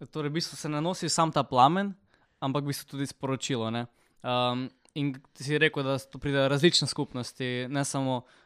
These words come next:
eh, verske kot katoliške, ampak tudi druge verske in neverske skupnosti. Em, kaj bi po tvojem mnenju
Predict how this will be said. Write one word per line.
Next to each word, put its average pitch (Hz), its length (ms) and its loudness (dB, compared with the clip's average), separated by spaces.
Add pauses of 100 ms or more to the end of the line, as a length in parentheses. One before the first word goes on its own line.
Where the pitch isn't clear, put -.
eh, 123 300 2
verske 139 340 0
kot 131 160 -6
katoliške, 151 500 0
ampak 135 160 -2
tudi 135 280 0
druge 147 260 2
verske 143 360 0
in 131 60 -2
neverske 151 500 0
skupnosti. 139 540 -8 (600)
Em, 123 460 -2 (320)
kaj 170 160 4
bi 160 100 0
po 143 100 -6
tvojem 160 300 8
mnenju 143 520 2